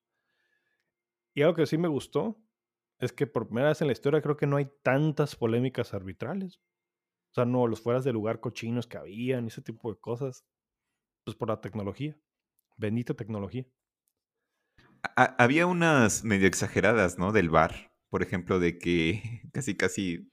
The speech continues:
Speaker 2: metían el meñique y ella era fuera de lugar, ¿no? Entonces,
Speaker 1: <laughs>
Speaker 2: pero a mí me gustó mucho eso.
Speaker 1: Ujú. O sea, sí prefi-, prefiero eso porque es como, porque si no, ¿cómo, cómo le dices? O sea, ¿cómo tiene que haber un, un, un threshold ahí, pues,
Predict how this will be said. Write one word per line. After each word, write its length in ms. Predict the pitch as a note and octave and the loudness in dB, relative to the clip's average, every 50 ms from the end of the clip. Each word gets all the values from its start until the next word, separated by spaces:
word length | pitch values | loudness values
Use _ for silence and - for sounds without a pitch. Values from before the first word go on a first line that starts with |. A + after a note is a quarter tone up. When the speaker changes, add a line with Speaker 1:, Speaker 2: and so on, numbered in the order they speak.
| _ | _
Speaker 2:
metían 340 | - F#2 F2+ F2 G#2 G2 G#2 | -10 -8 -4 -2 -2 0 0
el 120 | G#2 G2+ | -2 -2
meñique 540 | G2 F2+ E2 E2+ F2+ F#2 - - C3+ B2 - - | -2 -2 -2 0 0 -2 0 0 -2 -2 -2 -4
y 120 | G2 F#2 | -4 -2
ella 200 | F2+ F2 F2+ F#2 | 0 2 2 2
era 180 | F#2 F#2+ G2 F#2+ | 4 4 0 0
fuera 240 | - - F#2 F#2 F#2 | 0 -2 0 0 2
de 120 | F2+ E2+ | 0 0
lugar, 340 | D#2 D#2 D#2+ D#2 D2 C#2+ D#2+ | 0 0 0 0 0 -2 -4
¿no? 180 | E2 - - - - | -8 -10 -10 -8 -10
Entonces, 420 | - - - G2 G2+ - - - - _ _ _ _ _ | -10 -8 -6 -6 -6 -6 -8 -12 -14 _ _ _ _ _
Speaker 1:
<laughs> 440 | - C3 A2+ G#2 G2+ - - _ _ | -6 -6 -4 -6 -6 -12 -16 _ _
Speaker 2:
pero 460 | - A2+ G#2 G#2+ G#2 G#2 G2+ G2 F#2 - - - _ _ - - - _ _ _ _ _ - | 4 6 8 8 8 8 6 4 2 -2 -8 -20 _ _ -20 -20 -20 _ _ _ _ _ 0
a 80 | - A#2+ | 4 4
mí 100 | B2+ D#3 | 4 4
me 100 | E3+ C#3+ | 4 4
gustó 240 | A2 G#2 - - B2 | 4 2 2 2 0
mucho 320 | A2+ G2+ F#2 - - F2 E2+ | 0 0 0 2 2 4 4
eso. 240 | E2+ E2+ - - - - - _ _ - - - - - | 2 0 -2 -10 -12 -18 -20 _ _ -20 -20 -20 -16 -14
Speaker 1:
Ujú. 360 | B2 - A#2 A#2 G#2+ G2+ A2+ _ _ _ _ _ _ _ _ _ _ _ _ _ | -14 -10 -8 -6 -8 -8 -10 _ _ _ _ _ _ _ _ _ _ _ _ _
O 100 | - D#3+ | -4 -2
sea, 220 | - G#3+ G#3+ - - | 0 0 -2 -2 -4
sí 180 | - - A3+ A#3+ | -6 -6 -6 -4
prefi-, 400 | - C4+ G#3 - B3 - - - | -4 -6 -4 -4 -6 -8 -4 -2
prefiero 460 | G3+ G3 - - A#3+ A#3+ C#4+ B3+ B3 | -2 -2 -2 -2 -2 -2 -2 -2 -2
eso 280 | C#4 - - D4 - | -4 -4 -8 -10 -8
porque 280 | - A#3 G3 - F#3 F3+ | -8 -10 -8 -4 -2 -4
es 100 | F3+ F3 | -2 -2
como, 580 | - B3+ A#3+ A3 F#3 D#3+ B2+ A2 A2 - _ _ _ _ _ _ _ _ | -4 -4 -2 -2 -2 -2 -2 -4 -8 -12 _ _ _ _ _ _ _ _
porque 240 | - F#3 F3+ - F#3+ | -4 -4 -2 -2 -2
si 120 | - F#3+ D#3+ | 0 0 2
no, 160 | E3 F#3 F3+ | 2 0 2
¿cómo, 300 | - F#3+ F#3+ F#3+ - - | 2 0 0 0 -2 -2
cómo 260 | - F3 E3+ F#3+ G3+ | 0 2 4 4 2
le 100 | A#3+ F3+ | 2 2
dices? 340 | D#3+ D#3 - - F3 - - - | 0 -2 -2 -6 -10 -10 -8 -8
O 60 | D#3 | -6
sea, 180 | - D#3 - _ | -6 -8 -10 _
¿cómo 420 | - E3 E3+ F#3 G3 G3 F#3+ E3 - | 2 4 4 4 4 2 2 0 0
tiene 220 | - F3 F#3+ F#3+ | 0 0 2 2
que 80 | F#3+ F3+ | 2 2
haber 160 | E3+ E3 D3+ | 4 4 4
un, 160 | C#3+ C3+ C3 - | 2 0 -4 -4
un, 200 | - C#3 C3 - - | -4 -4 -4 -4 -4
un 140 | B2+ A#2 | -6 -6
threshold 460 | - - A3 A#3+ A#3+ - - A#2 G#2 G2 | -4 -2 -4 -4 -2 -2 -2 -2 -2 -2
ahí, 180 | G#2 E3+ G#3+ | -6 -6 -8
pues, 360 | - - D3 - _ _ _ | -6 -8 -10 -10 _ _ _